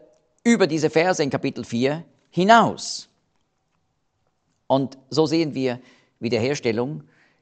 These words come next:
ist etwas Wunderbares und kann dazu führen, dass sogar die Freude, die spätere Freude größer ist als die erste Freude. Ganz ähnlich wie bei der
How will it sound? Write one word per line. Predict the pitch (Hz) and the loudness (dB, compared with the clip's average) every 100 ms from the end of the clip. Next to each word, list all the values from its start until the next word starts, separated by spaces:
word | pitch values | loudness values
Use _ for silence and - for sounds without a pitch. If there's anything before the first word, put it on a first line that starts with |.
| _ - | _ -6
ist | 123 | -2
etwas | 120 120 - | -2 -2 -4
Wunderbares | 127 107 92 92 107 - - _ _ _ _ _ _ | -4 -2 -4 -4 -8 -12 -20 _ _ _ _ _ _
und | 110 117 113 110 - - _ _ _ _ | -2 0 -2 -6 -16 -20 _ _ _ _
kann | 127 | 0
dazu | 127 - 147 | 0 -2 -4
führen, | - 135 131 131 | -2 -2 -2 -2
dass | 113 110 | -4 -4
sogar | 117 107 101 110 123 | -4 0 0 0 -4
die | 104 101 - _ _ _ _ _ _ _ _ | -8 -8 -10 _ _ _ _ _ _ _ _
Freude, | - 127 160 170 135 156 170 - - | 0 6 6 6 2 0 -8 -16 -14
die | |
spätere | - 127 147 131 | -4 -2 0 0
Freude | 120 104 113 120 123 | 0 2 2 0 0
größer | 113 117 123 - - | 0 0 -2 -8 -6
ist | 107 - - | -8 -10 -8
als | 92 - - | -8 -8 -12
die | 90 - | -12 -10
erste | 87 - 85 | -10 -10 -14
Freude. | 71 73 90 - _ _ _ _ _ _ _ _ _ _ _ | -14 -16 -16 -20 _ _ _ _ _ _ _ _ _ _ _
Ganz | 113 127 - - | -4 -4 -8 -4
ähnlich | 123 127 123 - | -2 -2 -6 -6
wie | |
bei | 107 | -4
der | 101 101 | -4 -6